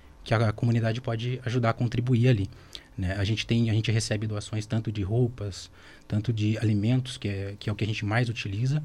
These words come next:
e também tem o nosso apadrinhamento, que é o que mantém a nossa instituição, né?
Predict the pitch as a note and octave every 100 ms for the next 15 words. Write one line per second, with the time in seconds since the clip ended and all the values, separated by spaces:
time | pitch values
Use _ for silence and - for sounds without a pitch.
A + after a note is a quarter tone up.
0 | - - - D#3 E3+ C#3 D3 D#3 D3 D3+
1 | D3 C#3 D#3 B2 A#2+ C#3+ - - - -
2 | - A2+ A2 A#2 A2+ B2+ C3 C3+ B2+ C3
3 | B2 A#2 B2+ - B2 B2 - A2+ C3+